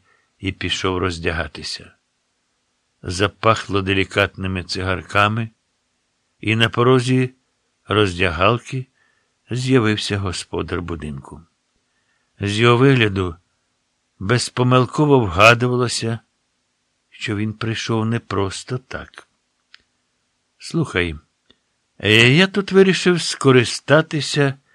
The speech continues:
кількома вільними хвилинами і зайшов дещо обговорити». «Що саме?» запитав Сергій. «Є одна цікава пропозиція.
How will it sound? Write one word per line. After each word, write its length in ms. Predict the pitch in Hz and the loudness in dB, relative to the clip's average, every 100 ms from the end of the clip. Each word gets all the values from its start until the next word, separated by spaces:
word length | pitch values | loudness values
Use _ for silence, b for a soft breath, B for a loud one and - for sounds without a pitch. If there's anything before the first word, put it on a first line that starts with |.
| b b b b b | b b b b b
кількома 640 | - 120 104 120 117 113 | 2 4 4 0 4 6
вільними 560 | 104 107 107 104 101 101 | 6 4 2 0 -2 -4
хвилинами 880 | - 101 101 120 135 107 87 78 71 _ _ - b b b b b | -2 0 2 2 2 0 -4 -10 -14 _ _ -20 b b b b b
і 180 | 95 101 | -2 0
зайшов 560 | 95 104 - 113 110 | 2 2 0 0 -2
дещо 540 | 95 101 104 - - 104 | 2 2 2 -2 -2 -2
обговорити». 720 | 95 104 101 92 87 - 76 - _ _ _ _ _ _ _ _ | 0 -2 -2 -4 -6 -14 -20 -20 _ _ _ _ _ _ _ _
«Що 260 | - - 160 | -10 -4 -2
саме?» 480 | - 107 87 80 - _ _ _ | 2 2 2 -4 -14 _ _ _
запитав 680 | 87 82 85 85 - 82 71 | -10 -8 -8 -8 -8 -10 -10
Сергій. 480 | - 71 71 64 _ _ _ _ _ _ _ _ _ - | -14 -14 -16 -18 _ _ _ _ _ _ _ _ _ -6
«Є 220 | 95 101 | 0 2
одна 300 | 98 92 95 | 2 0 -4
цікава 520 | - 92 - 95 95 | -4 -6 -2 0 0
пропозиція. 880 | 90 101 92 95 82 82 - - 78 | -2 -6 -4 -4 -4 -8 -10 -10 -12